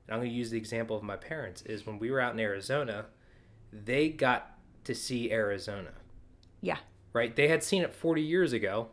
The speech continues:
Speaker 2: Yep.
Speaker 1: A little different how it keeps growing out there.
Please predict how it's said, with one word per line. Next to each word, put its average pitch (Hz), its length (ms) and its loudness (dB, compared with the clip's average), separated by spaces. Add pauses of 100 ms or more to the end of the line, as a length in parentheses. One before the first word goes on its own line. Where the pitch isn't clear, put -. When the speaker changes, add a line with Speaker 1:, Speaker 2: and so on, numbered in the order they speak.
Speaker 2:
Yep. 190 200 -6 (100)
Speaker 1:
A - 40 -2
little 208 180 6
different 127 360 0 (1120)
how 110 180 0
it 101 160 -4 (200)
keeps 127 200 -4
growing 104 360 -4
out 92 140 -8
there. 104 240 -4